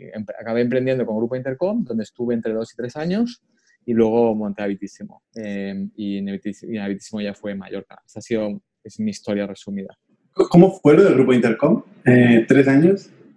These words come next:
Speaker 2: Sí, con
Speaker 1: Pues mira,
Speaker 2: Stromática,
Speaker 1: es
Speaker 2: ¿no?
Speaker 1: muy, es, es muy curioso porque yo vuelvo de M I T, estoy, entonces estoy, quiero, tengo claro que quiero emprender y me dedico entonces a, a,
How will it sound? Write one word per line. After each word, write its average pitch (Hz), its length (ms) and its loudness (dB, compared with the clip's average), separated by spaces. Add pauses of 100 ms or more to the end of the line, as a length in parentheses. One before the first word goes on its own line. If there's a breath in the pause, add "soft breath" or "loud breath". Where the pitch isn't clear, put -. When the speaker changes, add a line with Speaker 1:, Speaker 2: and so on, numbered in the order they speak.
(200)
Speaker 2:
Sí, - 140 4
con 143 140 4
Speaker 1:
Pues 139 280 6
mira, 147 60 4
Speaker 2:
Stromática, 170 300 4
Speaker 1:
es - 40 4
Speaker 2:
¿no? 147 80 6
Speaker 1:
muy, 185 160 6
es, 139 180 -2
es - 160 -4
muy 180 120 2
curioso 170 380 2
porque 135 240 0
yo 160 280 4
vuelvo 151 280 4
de 156 260 2
M 156 180 -4
I 151 40 -8
T, 220 340 0
estoy, 147 240 -6
entonces 143 400 -4
estoy, 135 220 -6
quiero, 139 280 -4
tengo 143 200 -4
claro 143 200 -2
que 123 140 -2
quiero 139 220 -6
emprender 156 640 -4
y 127 160 -4
me 123 100 0
dedico 123 380 2
entonces 131 340 -4
a, 117 640 -4 (500)
a, 107 760 -8